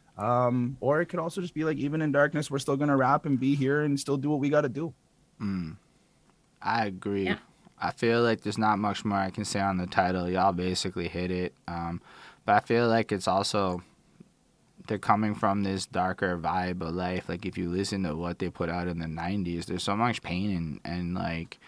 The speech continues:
Speaker 2: capturing of this essence of reality in their music that I find really cool. Um, and then it's almost like, I feel like, in a sense, this album's a bit of a response to all of the darkness, but it's like, yo, we can still kinda have fun,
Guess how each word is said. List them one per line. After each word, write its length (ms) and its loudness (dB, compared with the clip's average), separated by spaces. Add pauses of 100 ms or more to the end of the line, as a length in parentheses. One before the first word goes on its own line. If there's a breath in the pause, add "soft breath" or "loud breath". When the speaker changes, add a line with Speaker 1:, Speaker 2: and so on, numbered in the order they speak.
(460 loud breath)
Speaker 2:
capturing 580 4
of 100 -2
this 180 -2 (100)
essence 520 0
of 140 -2
reality 580 2
in 80 -4
their 160 -2
music 460 -2
that 120 -4
I 60 -2
find 320 0
really 260 -2
cool. 320 -2 (480 loud breath)
Um, 500 6
and 180 -2
then 180 0
it's 160 0
almost 400 2
like, 460 0
I 80 -2
feel 260 2
like, 220 0
in 80 0
a 60 -2
sense, 340 0
this 200 -2
album's 360 2
a 20 -4
bit 160 0
of 140 2
a 80 -2
response 560 0
to 260 0
all 160 0
of 120 -2
the 100 -4
darkness, 580 2
but 160 -4
it's 240 -2
like, 220 0
yo, 240 2
we 160 -4
can 160 -4
still 300 4
kinda 260 2
have 200 2
fun, 300 2